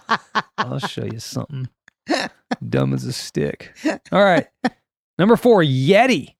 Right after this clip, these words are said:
Speaker 2: The stuffed animal's long hair may come out and be ingested
Speaker 1: Oh,
Speaker 2: or
Speaker 1: dear.
Speaker 2: cause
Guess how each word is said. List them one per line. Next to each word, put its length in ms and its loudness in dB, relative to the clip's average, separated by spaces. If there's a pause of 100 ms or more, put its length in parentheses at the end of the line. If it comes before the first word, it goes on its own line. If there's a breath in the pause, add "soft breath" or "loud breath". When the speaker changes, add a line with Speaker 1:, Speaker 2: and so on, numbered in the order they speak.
(100)
Speaker 2:
The 120 0
stuffed 400 0
animal's 520 2
long 400 4
hair 500 2
may 320 2
come 340 -2
out 480 0 (400)
and 160 0
be 140 4
ingested 840 2
Speaker 1:
Oh, 360 -6 (100)
Speaker 2:
or 120 2
Speaker 1:
dear. 120 0
Speaker 2:
cause 360 2